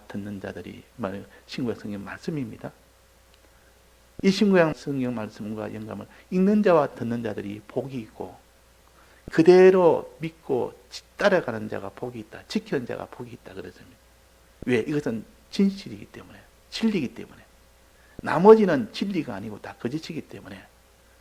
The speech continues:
어떻게 그 사람이 훌륭한 그런, 어, 지식을 가졌고, 그런 이 세상에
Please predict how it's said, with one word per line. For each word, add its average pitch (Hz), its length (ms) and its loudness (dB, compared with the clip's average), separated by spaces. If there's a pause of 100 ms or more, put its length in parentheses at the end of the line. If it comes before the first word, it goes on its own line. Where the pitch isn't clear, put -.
(320)
어떻게 196 440 2
그 160 140 2
사람이 123 580 -2
훌륭한 160 600 -4 (920)
그런, 165 360 6
어, 104 320 -4
지식을 120 400 -6
가졌고, - 680 -8 (760)
그런 160 340 4
이 131 140 2
세상에 110 640 -6